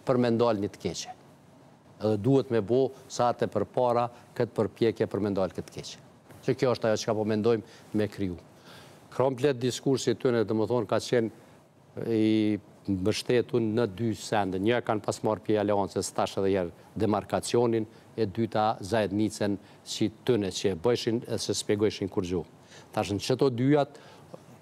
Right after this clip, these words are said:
asociacion-, e, demarkacioni kaloj, zajednica o bu me madhe se që, që ka pas me, e, përbi Isa Mustafa.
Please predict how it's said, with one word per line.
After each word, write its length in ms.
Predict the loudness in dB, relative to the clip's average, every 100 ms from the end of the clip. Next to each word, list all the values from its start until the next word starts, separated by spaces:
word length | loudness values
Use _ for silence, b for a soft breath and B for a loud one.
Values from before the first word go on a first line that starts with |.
| -4
asociacion-, 600 | 0 2 2 4 2 4
e, 160 | 2 4 4 4
demarkacioni 720 | 2 2 0 0 2 4 2
kaloj, 440 | 2 2 4 2 -2 B B B -20 B B B B
zajednica 720 | -2 2 2 4 2 2 2 2 2
o 80 | 0
bu 200 | 4 4
me 240 | 4 2 2
madhe 400 | 2 2 2 0
se 180 | 0
që, 200 | 0 2 2
që 140 | 0
ka 120 | -2 -2
pas 220 | -2 0
me, 160 | 2 2 2 -4 B -4
e, 120 | 0 2 0 -4 -8 -2
përbi 280 | 0 2 0
Isa 180 | 0 0
Mustafa. 540 | -2 0 -2 -2 -10